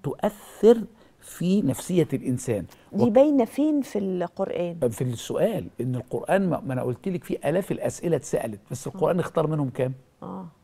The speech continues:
Speaker 1: كام، كام سؤال؟
Speaker 2: خمستاشر.
Speaker 1: خمستاشر.
Speaker 2: مم.
Speaker 1: ليه خمستاشر؟ لأن كل واحد عمود له أصل. فهو بيقول له يس-، ما هو بيقول له: "يسألونك ماذا أحل لهم؟".
Speaker 2: مم.
Speaker 1: فزي ما كان قال لهم بقى: "حرمت عليكم الميتة والدم ولحم الخنزير" وكذا، وكرر لهم بالأسامي،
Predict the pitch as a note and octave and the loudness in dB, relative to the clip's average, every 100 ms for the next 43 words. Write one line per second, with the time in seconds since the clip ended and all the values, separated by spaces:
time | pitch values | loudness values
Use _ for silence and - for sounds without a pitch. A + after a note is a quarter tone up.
0 | - C3 A#2+ - B2 B2 - A#2 A2+ - | 0 0 0 -2 -2 -2 -6 -6 -8 -10
1 | E3+ A2+ - D#3+ C3+ B2+ A2+ G#2 G2+ F#2+ | -8 -8 -4 -2 0 -2 -4 -8 -8 -12
2 | - - D#3 D#3+ D3+ B2+ B2 - C3+ C3 | -16 -10 0 2 4 4 2 0 0 0
3 | A2 - G3 F#3 G3+ A3+ F3+ D#3 - - | -2 0 0 0 0 0 4 2 2 -4
4 | - - - B2 C3+ F3 C#3 - D3+ C3+ | -8 -16 -2 2 4 4 4 0 -2 0
5 | A#2+ C#3+ - - _ _ - C#3 E3+ F#3+ | 2 2 0 -20 _ _ 4 4 4 2
6 | F#3+ - - D3+ - B2+ C3 D3+ D#3 C#3 | 2 -2 -2 -2 0 4 4 6 4 4
7 | D3+ - G3 A3 E3+ F#3+ E3 - D3+ C#3 | 2 2 4 4 6 6 6 4 2 2
8 | B2 A2+ - - - F3+ E3+ A#2+ G3+ A3+ | 2 0 -4 -18 -18 -12 -2 8 12 12
9 | F#3 F#3 G3 C#3+ C#3+ D#3 B2+ A#2+ - - | 10 4 4 4 6 6 6 2 0 -4
10 | - - B2 D3 D#3 C3 A#2 - B2+ B2 | -16 -2 0 4 2 4 4 4 2 2
11 | B2+ B2 B2 A#2+ A2+ B2+ B2+ B2+ C3 B2+ | 4 4 6 6 6 6 4 4 0 0
12 | A2+ B2+ C3 C3 - D#3 D3 - C3+ D3+ | 2 2 2 2 6 6 6 4 2 4
13 | D3 D#3 F3+ C#3 C#3 E3+ E3 | 8 6 6 4 2 2 0